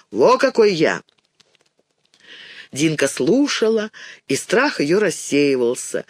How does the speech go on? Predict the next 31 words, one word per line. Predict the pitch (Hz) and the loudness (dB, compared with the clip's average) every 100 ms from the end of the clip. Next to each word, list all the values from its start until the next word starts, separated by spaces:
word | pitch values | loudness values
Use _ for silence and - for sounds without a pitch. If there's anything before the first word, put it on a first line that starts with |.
| - - | -14 -14
Как | - 240 - | 0 0 0
в | |
тумане | - 254 226 220 208 180 | -4 -2 2 2 0 0
нырнула | 165 175 175 233 220 175 | 0 0 0 0 2 2
она | 160 165 | 0 -2
в | 156 | -2
свою | - 147 | 0 2
лазейку, | 143 139 135 135 233 233 - 190 - - - | 4 0 0 0 0 0 0 -2 -2 -8 0
подошла | 156 160 214 | 0 2 0
на | 196 143 | 0 -2
цыпочках | 160 - - - 151 | -2 -4 -6 -2 -2
к | 135 | -2
дому, | 104 139 220 220 185 | -2 2 2 2 -2
влезла | 135 135 127 123 | 0 0 0 -2
в | 123 | 0
окно. | 120 - 113 160 208 214 - - | -2 -6 -2 0 0 -4 -14 -6
Ленька | 104 127 143 214 | 0 0 0 -2
ждал. | 269 214 147 151 190 139 - - - | -2 -2 0 0 0 -4 -10 -14 -4
Когда | - 139 143 147 | -2 0 2 2
рама | 160 175 156 143 | 2 0 0 -4
тихонько | - 143 151 139 - | -4 -2 0 0 -4
хлопнула, | 123 110 156 320 - 139 123 107 - - | -6 -2 0 0 -2 -2 0 0 -2 -14
он | - 277 233 | -4 -4 -2
повернулся | 135 131 123 226 294 - - 220 - - _ | -2 -2 -2 -2 -2 -4 -4 -4 -6 -20 _
и | 226 | -2
заспешил | 269 247 - - - 151 165 | -2 -4 -6 -6 -2 0 0
на | 160 | -2
утес. | 127 - - 104 76 - - _ _ _ - - - _ _ _ _ | -4 -4 -2 -2 -4 -12 -18 _ _ _ -20 -20 -20 _ _ _ _
Луна | - 170 247 302 | 2 4 4 2
совсем | - 277 277 - 247 277 269 | 0 -2 -4 -2 -2 0 -4
скрылась. | - - 190 214 156 120 - | -6 0 2 2 2 -2 -6